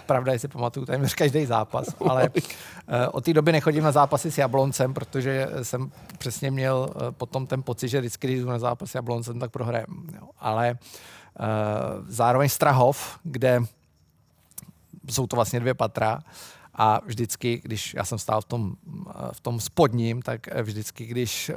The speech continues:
Speaker 1: to byl nějaký náročnější zápas, tak, eh, zašly lítat ty sedačky, těžký, prostě špičatý dolů, tak, eh, vždycky díval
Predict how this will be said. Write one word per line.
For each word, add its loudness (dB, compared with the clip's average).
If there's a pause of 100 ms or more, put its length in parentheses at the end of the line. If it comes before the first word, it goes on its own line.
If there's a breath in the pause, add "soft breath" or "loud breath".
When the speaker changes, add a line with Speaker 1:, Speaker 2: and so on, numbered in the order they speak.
(160)
Speaker 1:
to -6
byl -4
nějaký -4
náročnější -4
zápas, 2
tak, 0 (520 loud breath)
eh, 0
zašly 0
lítat 0
ty 0
sedačky, 0
těžký, -4
prostě -4
špičatý -4
dolů, 6
tak, -8
eh, -8 (280)
vždycky -6
díval 2